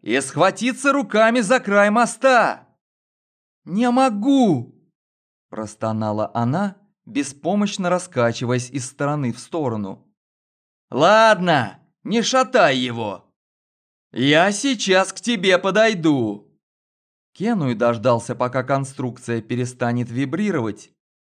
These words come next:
и осторожно шагнул в направлении девушки.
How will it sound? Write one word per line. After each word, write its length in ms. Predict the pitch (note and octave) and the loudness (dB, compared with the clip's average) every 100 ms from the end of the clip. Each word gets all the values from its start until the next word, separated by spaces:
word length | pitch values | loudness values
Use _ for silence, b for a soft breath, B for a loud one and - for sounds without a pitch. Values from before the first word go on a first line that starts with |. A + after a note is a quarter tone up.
| _ - | _ -4
и 80 | B2+ | 0
осторожно 800 | C3 B2+ B2+ A#2+ C#3 F3 G3 | 0 0 0 2 2 0 0
шагнул 500 | G#3 A3 G3+ D3+ C#3+ | -2 -2 -2 -2 -4
в 60 | C3+ | -2
направлении 760 | D3+ D#3 F3+ E3+ C3 A#2 A#2+ C3+ | -4 0 0 0 0 -2 -2 -4
девушки. 760 | C3 D#3+ A#2+ G#2 - - F#2+ | -4 -4 -4 -6 -12 -16 -16